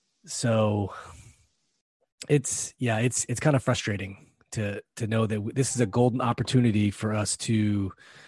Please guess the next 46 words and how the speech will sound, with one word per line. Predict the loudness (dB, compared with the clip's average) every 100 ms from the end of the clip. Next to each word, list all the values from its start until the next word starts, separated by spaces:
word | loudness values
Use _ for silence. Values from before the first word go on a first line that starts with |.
| -20 -20 -20 _ _ _ _ _ _ _ -6
to |
take | -2 0
advantage | 2 4 4 4
of | 2
it, | 2
and | 0
it's | 0
just, | 0 -2 -6 _ _ _ _ -6
it's | -4
just | 2
not | 2
there. | 2 0 -2 -14 _ -8
So | 0 4 4 0 -4
it, | -8 -8 -14
<laughs> | -6
when | -4 -4 -8 -18 -18 -16 -4 2
we | 6
get | 6
to | 4
the |
prediction, | 2 4 4 2
it's | 0
gonna | 0
be | 0
interesting | -2 -4
to | -4
see. | -4 -4 -4 -4
I'm | -4
interested | -4 -4 -6
to |
see | -6 -6
what | -6 -6
you | -6
guys | -4 -4
are | -8
gonna | -8
say | -6 -6 -6 -10 _ -20 -20 _ _ _ -18
as | -10
far | -4 -2 -2
as | -4 -8 -8 -8 -8 -10 _ _ _
what | -8 -8 -8
we | -12
think | -8 -10 -8
we're |
gonna | -10 -10 -10
do. | -12 -12